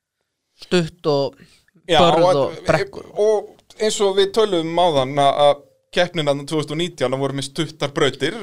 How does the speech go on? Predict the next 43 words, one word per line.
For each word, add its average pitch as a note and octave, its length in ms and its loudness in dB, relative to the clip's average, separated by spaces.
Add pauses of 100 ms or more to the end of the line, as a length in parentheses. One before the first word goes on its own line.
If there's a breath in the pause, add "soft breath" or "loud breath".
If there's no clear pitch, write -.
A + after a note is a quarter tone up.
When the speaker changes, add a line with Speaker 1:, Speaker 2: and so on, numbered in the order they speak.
(120)
Speaker 2:
kannski E3 400 -4
halda D#3 320 -2
þær D#3+ 120 2
áfram D3 220 -6
með C3+ 140 -4
það. A2+ 160 0
Mér F3 180 -4
finnst - 300 -6
það E3 180 0
alveg C#3 220 -6
gaman B2+ 380 -2
að B2+ 240 -4 (100)
breyta E3 400 -2
þess C#3 160 -4
aðeins B2 180 -6
til. B2 200 -6 (600 loud breath)
Speaker 1:
Já, D3 160 -4
mjög F3+ 360 2
gaman C3+ 280 -2
að A#2 80 -16
keyra A2+ 300 -8
þarna G#2 160 -16
og, F#2+ 220 -10
þú B1 80 -18
veist, C#3+ 200 -16
og C3 140 -6
Valdi D3 340 -6
laði C#3+ 220 0
bara A#2 160 -10
geggjaða D3 420 -8
brautir D3+ 320 -6
þarna A#2+ 200 -10
síðast E3+ 360 -6
og G2 80 -10
Akureyringar, D3 460 -8
þetta B2+ 160 -4
var B2+ 60 -10
bara B2 140 -4
ógeðslega F3+ 680 -6
skemmtilegt C3 500 -8
að A#2+ 260 -6
keppa C#3 340 -8
þarna. - 200 -20